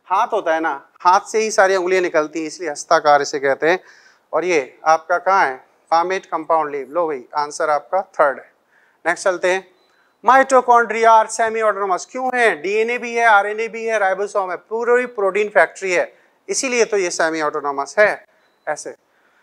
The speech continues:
ल-, ये चलते हैं ईआर, लो भाई, आ, यहाँ से चलो, vacuole, tonoplast, lysosome, hydrolytic enzyme।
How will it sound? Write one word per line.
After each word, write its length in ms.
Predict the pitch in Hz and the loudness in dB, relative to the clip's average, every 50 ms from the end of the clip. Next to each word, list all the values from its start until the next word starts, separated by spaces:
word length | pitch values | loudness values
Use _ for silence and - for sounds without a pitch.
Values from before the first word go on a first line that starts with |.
| _ _ _ _ _ _ _ _ _ _ _ _ - | _ _ _ _ _ _ _ _ _ _ _ _ -4
ल-, 260 | 170 165 170 185 185 175 - - - - | -2 0 0 0 0 -2 -6 -8 -8 -2
ये 160 | 185 233 262 | 0 0 2
चलते 320 | 254 247 220 214 214 220 214 | 4 4 4 4 4 2 2
हैं 200 | 214 226 226 220 - - _ _ - | 2 2 0 -2 -6 -18 _ _ -6
ईआर, 320 | 214 220 220 202 170 139 - - - _ _ _ _ _ _ _ 160 156 _ - | 0 2 4 4 4 4 0 -6 -18 _ _ _ _ _ _ _ _ _ _ -2
लो 160 | - 190 185 | 2 2 2
भाई, 160 | 160 139 123 120 - _ _ - | 2 2 -2 -6 -14 _ _ 0
आ, 160 | 165 170 180 190 | 2 2 2 2
यहाँ 240 | 190 196 202 226 214 | 2 4 4 4 2
से 80 | 214 185 | 0 -4
चलो, 180 | 175 156 139 | -4 -4 -2
vacuole, 480 | 127 143 196 196 - - 233 233 233 233 226 | -2 -2 -2 -2 0 2 4 4 4 4 2
tonoplast, 720 | - 196 185 196 190 196 196 196 202 214 214 - - - - _ _ _ _ _ _ - | 0 0 0 0 0 2 4 6 6 4 2 -2 -8 -14 -18 _ _ _ _ _ _ -2
lysosome, 440 | 160 190 208 202 - - 226 220 | 2 2 2 2 0 -4 -4 -2
hydrolytic 560 | 202 165 147 139 143 160 165 160 165 165 170 165 | -2 -2 -2 -2 -2 0 0 0 0 0 -2 -4
enzyme। 460 | 165 160 160 147 165 160 156 156 156 | -4 -4 -4 0 0 2 2 0 -2